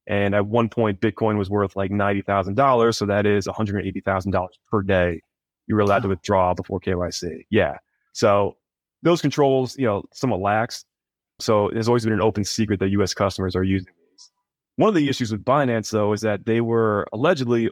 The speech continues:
Speaker 1: openly courting these U S users to use the offshore exchange because it made their numbers look better. It was much better for them in terms of their profit, their own internal P and L, their revenue. So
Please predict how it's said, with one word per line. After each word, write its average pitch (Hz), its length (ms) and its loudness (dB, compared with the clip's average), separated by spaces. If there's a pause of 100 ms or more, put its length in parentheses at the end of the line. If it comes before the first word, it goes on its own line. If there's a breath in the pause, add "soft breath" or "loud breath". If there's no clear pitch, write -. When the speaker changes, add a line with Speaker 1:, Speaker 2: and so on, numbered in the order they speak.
Speaker 1:
openly 120 800 -2
courting 117 480 0
these 104 260 -2
U 107 160 0
S - 160 -6
users 123 440 0
to 110 180 -6
use 120 560 -2
the 101 380 -4 (460)
offshore 117 420 2
exchange 98 500 -2
because 104 300 -2
it 95 80 -2
made 107 260 0
their 110 320 2 (140)
numbers 98 360 0
look 90 160 -2
better. 87 380 -6 (420)
It - 60 -4
was 104 140 -2
much 113 240 2
better 113 180 4
for 107 160 -4
them 110 180 2
in 104 60 0
terms 98 240 -4
of 95 40 -6
their 95 100 -2
profit, 101 580 -2 (400)
their 107 220 4
own 113 360 2
internal 107 280 -6
P - 140 -10
and 110 100 0
L, 127 180 4
their 104 80 0
revenue. 107 480 0 (600)
So 101 600 2